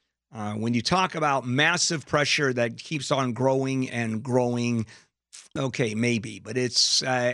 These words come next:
at this point, I can't see a resignation. My question is, what does that mean, holding someone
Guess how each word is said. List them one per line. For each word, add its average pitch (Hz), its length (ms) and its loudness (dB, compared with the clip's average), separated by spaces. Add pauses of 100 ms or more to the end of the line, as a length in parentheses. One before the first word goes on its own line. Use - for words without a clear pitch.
at 127 140 0
this 185 200 2
point, 139 400 -4
I 139 140 2
can't 131 340 -2
see 123 220 0
a 107 40 -8
resignation. 107 760 -6 (1400)
My 190 360 4
question 190 440 0
is, 151 580 2
what 185 280 4
does 247 160 2
that 196 260 2
mean, 165 540 0 (380)
holding 202 680 2
someone 175 640 2